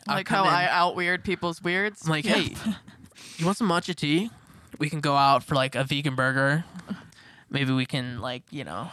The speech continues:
Speaker 1: our, our, our cute little pets can meet up.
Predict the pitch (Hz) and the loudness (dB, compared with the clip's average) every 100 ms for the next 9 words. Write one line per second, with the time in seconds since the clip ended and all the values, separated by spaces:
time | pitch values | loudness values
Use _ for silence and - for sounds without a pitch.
0 | - 143 139 135 - 156 135 - 135 143 | -2 0 0 -2 -10 -8 -8 -4 -2 -2
1 | 147 - - 147 - - 127 147 - 147 | -4 -8 -4 -4 -4 -8 -4 -4 -2 -4
2 | - - - 143 139 131 131 | -4 -12 -8 -6 -2 0 0